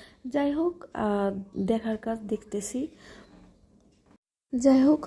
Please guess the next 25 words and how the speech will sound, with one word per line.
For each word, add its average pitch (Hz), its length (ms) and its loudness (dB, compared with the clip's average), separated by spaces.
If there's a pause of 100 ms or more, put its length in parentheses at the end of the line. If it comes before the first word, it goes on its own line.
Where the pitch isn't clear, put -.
(140)
এই 226 140 6
পাপোশ 226 400 0
কেনার 220 260 4
আশা 214 500 4
বাদ 202 260 2
দিয়ে 220 200 2
তারপরে 196 640 4
চলে 202 240 2
যেতেছি। 202 320 4
এখানে 196 300 4
একটা, 202 320 0 (400)
আহ, 202 140 6
ভাজা 196 260 6
পোড়ার 196 320 8
দোকান, 196 440 4
তারপরে 190 440 2
এখানে 190 320 2
যে 190 80 2
বাচ্চাদের 190 640 2
টয় 196 300 6
ট্রেন, 190 520 6 (440)
এইখানে 247 380 6
এই 277 300 10
যে 294 100 8
ম্যাজিক 202 320 4